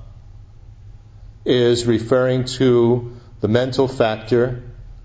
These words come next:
I mean, the, the explana-, there are two explanations of karma, but the one that is used in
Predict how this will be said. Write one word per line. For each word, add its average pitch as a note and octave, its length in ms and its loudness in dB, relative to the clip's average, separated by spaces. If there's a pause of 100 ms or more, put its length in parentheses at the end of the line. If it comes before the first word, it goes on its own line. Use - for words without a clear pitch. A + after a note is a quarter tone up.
(460)
I - 40 -8
mean, G2 200 0
the, G2 180 0
the G2+ 420 -2
explana-, A2+ 480 -2
there A2 100 0
are G2 40 -4
two C#3 200 2
explanations A#2 680 -2
of A#2 140 -4
karma, G#2 320 -2
but D#2 180 -6
the A#2+ 80 0
one A#2 180 0
that G#2+ 140 2
is G2+ 400 -2 (960)
used G#2 600 0 (1040)
in G2 460 -2